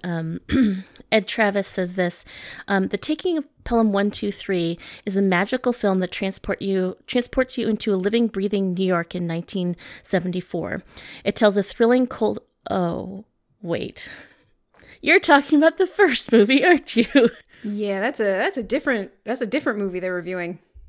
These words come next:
Speaker 1: Mm-hmm. Whoopsie. Um, I also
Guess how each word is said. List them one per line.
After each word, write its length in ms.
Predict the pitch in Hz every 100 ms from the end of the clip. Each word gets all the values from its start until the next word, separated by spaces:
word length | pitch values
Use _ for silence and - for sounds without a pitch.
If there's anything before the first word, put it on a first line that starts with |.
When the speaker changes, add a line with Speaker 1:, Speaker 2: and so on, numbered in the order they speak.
| - _ _ -
Speaker 1:
Mm-hmm. 320 | 226 226 240 233 _ _ _ -
Whoopsie. 420 | 196 185 - - 196 _ _ _ _ _ _ _ _ _ - - - -
Um, 280 | 196 180 180 -
I 140 | 220
also 540 | - 233 262 226 208